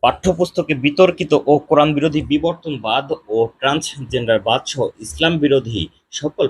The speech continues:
পাঠ্য রচনা সিলেবাস থেকে অপসারণ সহ শিক্ষা ব্যবস্থা সংস্কারের জন্য সাত দফা দাবি জানিয়েছে হেফাজতে ইসলাম বাংলাদেশ। রোববার হেফাজতে ইসলাম বাংলাদেশ কর্তৃক আয়োজিত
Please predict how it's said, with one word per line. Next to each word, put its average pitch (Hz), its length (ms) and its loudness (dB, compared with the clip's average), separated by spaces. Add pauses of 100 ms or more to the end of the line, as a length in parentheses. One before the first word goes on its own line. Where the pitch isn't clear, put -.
পাঠ্য 107 280 -8
রচনা 123 380 2
সিলেবাস 110 540 -4
থেকে 127 240 -6
অপসারণ 165 440 -2
সহ 127 220 -6 (420)
শিক্ষা 165 340 -2
ব্যবস্থা 113 400 -2
সংস্কারের 143 560 -2
জন্য 101 140 -2
সাত 127 260 -2
দফা 117 340 0
দাবি 101 260 0
জানিয়েছে 101 420 -2
হেফাজতে 117 500 -6
ইসলাম 98 320 -8
বাংলাদেশ। 87 460 -4 (760)
রোববার 143 460 2
হেফাজতে 147 420 -2
ইসলাম 135 320 -2 (160)
বাংলাদেশ 135 320 -2 (140)
কর্তৃক 123 460 -2
আয়োজিত 123 440 -2